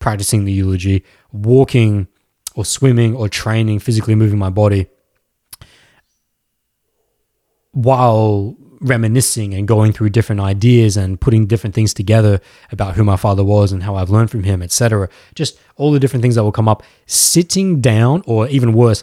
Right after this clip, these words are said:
lying down with those emotions. You know, what's, what is the word emotion? Energy in motion.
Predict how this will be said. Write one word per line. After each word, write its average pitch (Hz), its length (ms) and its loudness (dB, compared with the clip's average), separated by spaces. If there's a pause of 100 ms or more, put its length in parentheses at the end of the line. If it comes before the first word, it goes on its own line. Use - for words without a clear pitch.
lying 117 640 0
down 98 460 0 (280)
with 110 220 2
those 123 180 2
emotions. 110 720 -2 (1500)
You 123 120 -12
know, 110 160 -6
what's, 123 240 -6
what 135 120 -2
is 123 100 -2
the 123 60 2
word 120 200 2
emotion? 110 540 -2
Energy 113 380 -2
in 104 120 2
motion. 113 340 -2